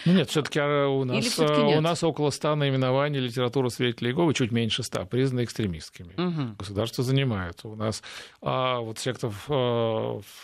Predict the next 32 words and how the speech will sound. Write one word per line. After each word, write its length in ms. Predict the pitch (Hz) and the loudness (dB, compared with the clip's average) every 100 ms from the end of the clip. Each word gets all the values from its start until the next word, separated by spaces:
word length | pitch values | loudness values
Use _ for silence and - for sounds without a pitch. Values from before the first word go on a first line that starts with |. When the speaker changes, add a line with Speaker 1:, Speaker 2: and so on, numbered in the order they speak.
| - | -8
Speaker 1:
Фархата 460 | - 117 135 120 117 | -4 -2 -4 -2 -2
Аты, 280 | 113 175 208 | 0 0 0
как 220 | - 95 | -4 -4
я 100 | 117 | -4
сказал, 440 | 98 113 135 165 | -2 -2 0 0
она 220 | 123 117 | 0 -2
была, 340 | 131 127 127 123 - - - | 0 0 0 -2 -10 -20 -18
она 140 | - 135 | -4 0
была 160 | 143 | 0
признана 360 | 135 147 135 135 | 0 0 0 -2
экстремистской. 600 | 127 139 117 87 - 104 | -2 -2 -2 -2 -8 -12
Саентология 640 | - 113 110 113 143 170 | -8 -8 -2 0 0 0
была 220 | 160 147 143 | 0 2 0
ликвидирована. 680 | 143 160 147 123 90 95 | -2 -2 0 -2 -4 -10
Целый 280 | - 110 113 | -10 -6 0
ряд 180 | 127 123 | 0 0
других 340 | 135 123 147 - | -2 0 -4 -2
сект 340 | 135 139 - | -2 -2 -4
также 300 | 123 127 127 | -4 -2 -2
был 160 | 135 143 | 0 2
закрыт. 340 | 165 151 95 | 2 0 -2
Поэтому 300 | 117 123 120 | -2 -2 -2
нет, 160 | 98 92 | -4 -4
особенно 420 | 104 110 135 117 104 | -10 -2 -2 0 -4
последние 600 | 110 - 123 110 104 98 - - _ | -4 -2 -2 0 -4 -6 -16 -20 _
два-три 400 | 139 127 110 107 | -2 0 -2 -4
года 300 | 117 175 208 | 0 2 2
государство 500 | 147 131 120 156 - | -2 -4 -2 -2 -4
стало 240 | - 131 | -4 -2
гораздо 480 | 107 110 135 165 143 | -2 -2 -2 -2 -4
более 340 | 113 135 143 139 | 0 2 2 0
активно 640 | - 107 - 151 156 135 | -4 -8 -2 0 2 0